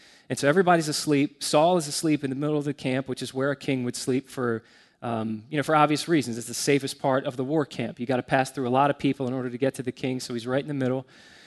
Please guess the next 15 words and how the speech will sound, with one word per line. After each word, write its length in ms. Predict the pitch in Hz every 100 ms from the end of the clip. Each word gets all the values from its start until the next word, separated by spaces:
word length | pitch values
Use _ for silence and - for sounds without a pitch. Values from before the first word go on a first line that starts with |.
| - _
And, 160 | - 131
and 140 | 139 120
here 200 | 151 139
we're, 160 | 135 -
we're 100 | 131
told 300 | - 139 131
that 140 | -
David 540 | 139 156 160 123 127 120 _ _ _ _ _ _ _ _
and, 300 | - 127 123
uh, 200 | 120 120
one 200 | 117 135
of 60 | 151
his 120 | 131
right-hand 540 | 143 151 147 143 135 131
men, 440 | 131 123 127